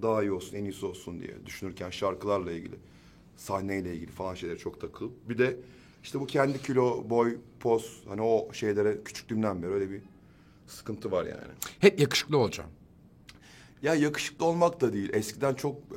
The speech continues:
Speaker 1: eskiden çok kasıntı bir tiptim yani. Hakikaten. Çok böyle ilkokulda değil de ortaokulda bile böyle daha hiçbir şey yapmamışım. Michael Jackson gibi falan yürüyordum. Kendimi ne zannediyorsam o zaman yani. Ama, e,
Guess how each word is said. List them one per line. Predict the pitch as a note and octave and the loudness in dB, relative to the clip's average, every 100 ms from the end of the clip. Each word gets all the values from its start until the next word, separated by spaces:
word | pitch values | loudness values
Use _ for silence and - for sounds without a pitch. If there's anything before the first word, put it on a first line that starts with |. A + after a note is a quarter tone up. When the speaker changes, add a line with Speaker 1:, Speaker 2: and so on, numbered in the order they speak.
| - | -6
Speaker 1:
eskiden | A2 - D3+ | -6 -2 -4
çok | D3+ - | -4 -4
kasıntı | C3 B2 C3 A#2+ | -4 -4 -6 -6
bir | G#2+ | -10
tiptim | - - E2+ | -12 -10 -10
yani. | E2 E2 - - - | -10 -14 -18 -14 -10
Hakikaten. | G2+ - - A#2+ - - - | -8 -8 -8 -8 -10 -20 -18
Çok | - C3 - - | -8 -8 -8 -4
böyle | G2 G#2 | 0 0
ilkokulda | G#2+ A2+ A#2 G#2+ A2+ A2 B2 A#2+ - | 0 -4 -4 -6 -4 0 0 -2 -8
değil | A2+ C#3 F#2 | -10 -8 -4
de | |
ortaokulda | G2 G#2 B2+ A#2+ G#2+ A2+ | -2 0 0 0 -6 -6
bile | G#2 C3 - - - - - - - - | -2 -4 -6 -18 -20 -20 -20 -20 -12 -4
böyle | G#2+ | 0
daha | G#2+ A#2+ | 2 2
hiçbir | A#2+ | 0
şey | - A2 | -4 0
yapmamışım. | A#2+ A2 G2+ G#2+ A#2 | 0 0 -4 -2 2
Michael | A2+ A2 A2 | 2 2 0
Jackson | A#2+ B2 G#2+ | 0 0 -4
gibi | G#2 | -2
falan | G#2+ G#2+ | -2 -2
yürüyordum. | F#2 E2 E2 - | -2 -4 -8 -10
Kendimi | F#2 F2+ F#2 F#2+ | -8 -6 -6 -4
ne | |
zannediyorsam | F#2+ F#2 - G#2+ A2 F2+ | -2 -2 -2 -4 -6 -8
o | E2 | -10
zaman | E2 F2 | -12 -14
yani. | F#2+ - - - - - - - - | -16 -18 -20 -20 -20 -20 -20 -4 -2
Ama, | C3+ D#3 - | 0 0 -4
e, | - | -8